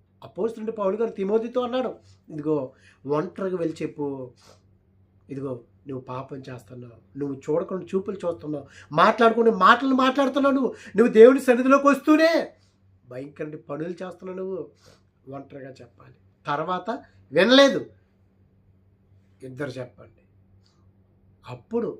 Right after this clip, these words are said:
ఇద్దరు ముగ్గురు సంఘంలో చెప్పాలి. అంతేగాని, ఆ, తీర్పు తీర్చడానికి మనం ఎవరో దేవుడు చూసుకుంటాడో, దేవుడు చూసుకుంటాడు. ప్రతిదీ దేవుడు చూస్తాడండి. కానీ పాపం చేస్తున్నటువంటి వారికి ఏం వాక్యం బోధిస్తున్నావు? అందుకే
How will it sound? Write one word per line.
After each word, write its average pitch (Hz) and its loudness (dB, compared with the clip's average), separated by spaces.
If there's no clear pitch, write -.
ఇద్దరు 131 -4
ముగ్గురు 147 -4
సంఘంలో 262 0
చెప్పాలి. 127 -20
అంతేగాని, 147 -8
ఆ, 165 -8
తీర్పు 147 -8
తీర్చడానికి 156 -6
మనం 131 -4
ఎవరో 190 2
దేవుడు 190 4
చూసుకుంటాడో, 240 0
దేవుడు 233 4
చూసుకుంటాడు. 233 -10
ప్రతిదీ 185 -10
దేవుడు 196 -6
చూస్తాడండి. 214 -14
కానీ 131 -14
పాపం 180 -10
చేస్తున్నటువంటి 185 -10
వారికి 160 -10
ఏం 135 -6
వాక్యం 156 -6
బోధిస్తున్నావు? 165 -6
అందుకే 170 -2